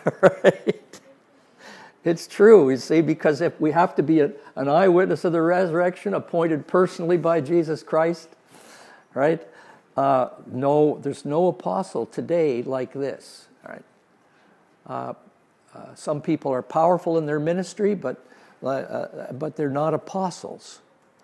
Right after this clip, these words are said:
of Jesus Christ. Uh, so,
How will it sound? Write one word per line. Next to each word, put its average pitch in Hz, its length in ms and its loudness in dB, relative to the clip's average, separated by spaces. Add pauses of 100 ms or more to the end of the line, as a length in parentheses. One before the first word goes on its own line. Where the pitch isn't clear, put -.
(760)
of 120 280 -6
Jesus 131 400 -6
Christ. - 560 -6 (2250)
Uh, 131 320 4 (3000)
so, 151 480 2